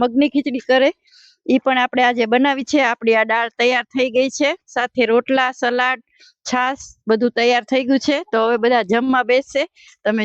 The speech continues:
જોઈ શકો છો, ફાર્મ હાઉસ છે, છતાં પણ બધું હોટલ જેવું વ્યવસ્થા કરી છે. ડાઇનિંગ ટેબલ, ખુરચી લઈ અને હવે બધા જમવા બેસશે. આપ જરૂરથી બનાવજો. કેવી લાગી તે કોમેન્ટમાં જરૂર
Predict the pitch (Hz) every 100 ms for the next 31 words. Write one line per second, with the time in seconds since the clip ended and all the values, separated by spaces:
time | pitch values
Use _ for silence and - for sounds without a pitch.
0 | 208 233 277 262 254 247 302 - 247 240
1 | 240 247 254 - 294 339 - 254 233 233
2 | 233 220 233 233 247 247 240 208 240 254
3 | - _ - _ 190 233 254 - 240 220
4 | 254 285 302 320 359 - _ - - _
5 | _ _ _ _ - 214 233 240 233 233
6 | 226 254 240 - 247 254 254 220 247 277
7 | - - 208 220 226 214 240 202 214 240
8 | 262 226 254 - 277 311 - - - -
9 | _ - 220 - - 220 269 302 285 254
10 | 269 277 294 302 302 269 262 262 247 254
11 | 233 294 311 - _ _ - 214 233 262
12 | 262 233 240 202 220 254 277